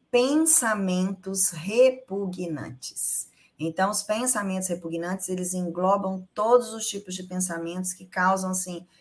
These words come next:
é, que não necessariamente, né, mais dentro da cabeça da pessoa, que às vezes ela acaba fazendo compulsão, igual o exemplo que eu dei de ficar acendendo e apagar a luz pra que aquilo que ela pensou não aconteça,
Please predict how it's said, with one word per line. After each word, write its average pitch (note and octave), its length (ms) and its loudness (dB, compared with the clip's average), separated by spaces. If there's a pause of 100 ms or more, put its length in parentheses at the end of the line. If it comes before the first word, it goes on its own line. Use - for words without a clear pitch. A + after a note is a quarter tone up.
(200)
é, E3 160 2
que E3+ 120 -8
não G#3+ 260 2
necessariamente, F3+ 1200 0
né, D3 180 -2
mais F3 320 -2
dentro F3+ 280 -4
da F3 80 2
cabeça E3 400 -4
da - 80 -2
pessoa, G3 280 -2
que B3 80 0
às B3+ 80 2
vezes C4+ 160 2
ela A#3+ 120 4
acaba A#3 260 4
fazendo G#3 300 0
compulsão, F#3+ 580 2
igual F#3 220 4
o F3+ 40 4
exemplo F3 320 0
que - 80 -4
eu E3+ 60 4
dei D#3+ 140 2
de D#3 100 -2
ficar D#3+ 200 -4
acendendo D#3+ 340 0
e - 20 -2
apagar D#3+ 300 0
a E3+ 40 0
luz E3+ 160 2
pra E3 140 -6
que E3 80 -8
aquilo E3 400 -4 (300)
que F#3 80 2
ela F3 120 6
pensou F3 460 2
não E3+ 180 0
aconteça, F3+ 720 0